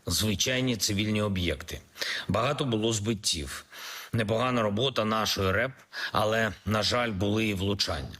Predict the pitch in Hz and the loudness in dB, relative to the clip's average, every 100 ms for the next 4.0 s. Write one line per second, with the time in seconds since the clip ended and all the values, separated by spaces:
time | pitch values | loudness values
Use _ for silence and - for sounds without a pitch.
0 | - - - - - - 95 117 107 78 | -20 -20 -20 -20 -12 -4 0 2 2 -2
1 | 65 - - - 101 113 120 135 156 - | -6 -18 -6 -2 0 0 0 -2 -4 -8
2 | _ - - - - 117 - 131 117 135 | _ -20 -6 -2 0 0 2 0 0 0
3 | 123 123 110 101 104 95 95 95 92 | 0 0 0 2 2 2 2 2 0